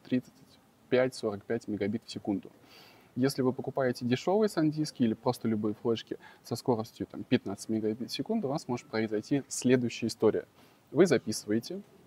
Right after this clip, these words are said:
видео, э, фотоаппарат передает сигнал на флешку, передает информацию на флешку, и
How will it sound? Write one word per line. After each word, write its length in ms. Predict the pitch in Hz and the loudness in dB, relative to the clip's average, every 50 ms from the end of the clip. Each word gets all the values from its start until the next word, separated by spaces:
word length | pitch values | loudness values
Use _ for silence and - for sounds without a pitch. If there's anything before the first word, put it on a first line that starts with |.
| - _ - - _ - - - - - - - - - - - - - 139 | -20 _ -20 -20 _ -20 -20 -20 -20 -20 -20 -20 -20 -20 -20 -20 -20 -4 2
видео, 440 | 131 147 143 117 110 113 117 135 147 - _ - _ - 131 | 4 4 6 6 4 2 2 2 -2 -8 _ -20 _ -6 -2
э, 200 | 127 117 120 117 - | 0 0 0 -2 -4
фотоаппарат 460 | - 135 - - 139 127 117 107 107 | -8 -14 -4 0 0 2 2 0 -2
передает 460 | - - 117 113 107 110 117 143 160 - | 0 0 0 2 2 2 2 2 0 -2
сигнал 340 | - 127 123 117 127 143 | -6 -8 -4 -2 0 0
на 120 | 143 120 - | 0 -2 -2
флешку, 360 | - - 113 104 - - - | 2 2 2 2 2 -2 -8
передает 420 | - 120 117 117 120 120 131 - - | -2 -2 4 4 6 4 4 0 -4
информацию 500 | - - 123 113 113 107 104 - - 117 | -6 -4 -2 -2 -2 -2 -4 -4 -4 -2
на 100 | 113 117 | -4 -2
флешку, 460 | - - 127 131 - - - 160 165 - - - - - - - - - - - - - _ _ - _ - | -2 0 -2 -2 -2 -4 -8 -8 -8 -10 -20 -20 -20 -20 -20 -20 -20 -20 -20 -20 -20 -20 _ _ -16 _ -2
и 560 | 127 131 131 131 127 127 127 123 120 107 | 2 4 6 6 6 6 6 4 2 2